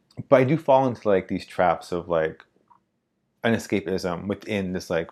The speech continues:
busy lifestyle that I'm maintaining. So I guess it is a balance of the two. But at some point, watching Netflix or whatever, you have to get up and pee. At that point, you gotta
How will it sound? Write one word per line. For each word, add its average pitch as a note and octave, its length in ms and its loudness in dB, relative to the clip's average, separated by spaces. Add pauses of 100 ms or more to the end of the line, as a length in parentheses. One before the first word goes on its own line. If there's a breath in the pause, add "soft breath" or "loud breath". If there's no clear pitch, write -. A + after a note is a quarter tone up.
busy F#2+ 160 -2
lifestyle E2 400 -4
that D#2+ 100 -6
I'm E2 80 -8
maintaining. E2 520 -10 (460 soft breath)
So - 140 -2
I B2 100 2
guess C3+ 180 6
it - 80 0
is A#2 140 0
a G#2 40 0
balance F2 360 -2
of E2+ 80 -12
the F2 80 -12
two. E2+ 260 -8 (960 soft breath)
But F#2 400 6 (580)
at - 120 -2
some B2+ 140 0
point, - 300 -2 (120)
watching G2+ 300 -2
Netflix F2+ 460 -6
or F2+ 40 -4
whatever, F2 260 -2
you E2+ 60 -6
have G2 140 -6
to G#2 60 -6
get F2+ 140 -4
up E2+ 60 -10
and F#2 180 -14
pee. - 340 -12 (420)
At A2+ 80 -2
that G#2+ 160 0
point, A2 160 2
you G2 60 0
gotta F2+ 140 -8